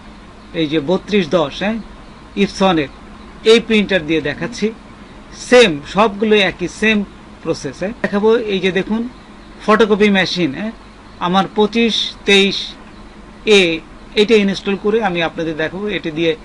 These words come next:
এই ফটোকপি মেশিন থেকে আপনারা কিভাবে পিসি থেকে প্রিন্ট দেবেন ও সরাসরি প্রিন্ট বাইরে যাবে। আবার, আহ, এই পিসি থেকে যখনই যদি মনে করেন এই ফটোকপি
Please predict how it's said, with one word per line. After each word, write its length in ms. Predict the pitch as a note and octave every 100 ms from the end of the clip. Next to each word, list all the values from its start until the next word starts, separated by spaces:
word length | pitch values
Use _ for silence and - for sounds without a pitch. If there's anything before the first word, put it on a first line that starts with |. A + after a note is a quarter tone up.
| - - - -
এই 160 | F3+ F3
ফটোকপি 720 | F3 F#3 G3 F#3+ F#3 F3 F3 - -
মেশিন 360 | E3 D#3 G3
থেকে 340 | F#3+ F#3 D#3+ D#3+
আপনারা 300 | D3+ E3+ D#3+
কিভাবে 480 | G3 G3 F#3+ D#3 D3 - - - - - -
পিসি 240 | G3+ A3
থেকে 280 | G#3+ A3 G#3+
প্রিন্ট 320 | G#3 G#3+ A3
দেবেন 340 | A3+ A3+ B3 A#3+ -
ও 60 | E3+
সরাসরি 380 | F#3+ G3+ E3+ G3
প্রিন্ট 260 | F#3+ F3+
বাইরে 220 | E3 D#3+
যাবে। 300 | D3 D3 D3
আবার, 360 | - - F#3+ G#3 - - - - - - - - -
আহ, 640 | - E3+ F3 F3 F3 F#3 G3 G#3 -
এই 460 | F#3+ F#3 F#3+ F3+ E3+ - - - - - - - - - - - - E3
পিসি 240 | A3+ G3+ B3
থেকে 520 | A#3+ A3+ A3+ A3+ C4 G#3
যখনই 520 | G3+ F#3+ A3 A3 A3 - - - - -
যদি 160 | F#3+ G3+
মনে 260 | G#3 G3+
করেন 240 | G3+ G3+ G3+
এই 60 | -
ফটোকপি 380 | F#3 F#3+ F#3+